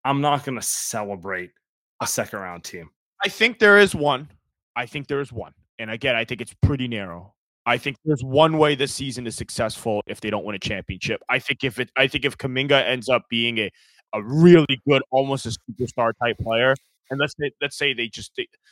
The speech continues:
Speaker 2: you know, somebody gets hurt, they don't shoot very, whatever, maybe they run out of gas, and, and, but you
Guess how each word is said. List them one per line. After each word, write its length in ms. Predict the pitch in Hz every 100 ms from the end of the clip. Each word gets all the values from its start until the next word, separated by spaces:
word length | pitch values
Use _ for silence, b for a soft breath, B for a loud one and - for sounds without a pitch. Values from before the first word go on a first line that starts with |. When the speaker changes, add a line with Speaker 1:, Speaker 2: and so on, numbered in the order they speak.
| _ -
Speaker 2:
you 80 |
know, 100 | 117
somebody 240 | 110 156 151
gets 160 | 147
hurt, 320 | 156 143 139 120
they 60 |
don't 120 | 120 131
shoot 160 | 139
very, 140 | 131 139
whatever, 400 | 160 143 117 117
maybe 200 | 135 135
they 80 | 139
run 180 | 139
out 100 | 131
of 80 | 131
gas, 460 | 127 120 117 117 - _ _ _ _
and, 260 | 127 131 127 -
and, 260 | 139 139 -
but 180 | 139
you 100 | 135